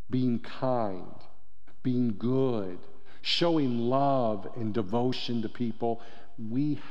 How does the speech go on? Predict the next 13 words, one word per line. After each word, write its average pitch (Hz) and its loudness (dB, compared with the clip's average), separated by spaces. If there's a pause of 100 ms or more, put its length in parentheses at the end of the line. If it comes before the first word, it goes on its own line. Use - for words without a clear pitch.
have 135 -2
to 120 -2 (180)
find 110 0 (200)
actions 101 -2 (400)
for 110 2
those 98 -2
words. 90 -2 (1400)
And 117 2
I 117 2
think 147 0 (180)
the 107 -2
third 120 2
step, - -2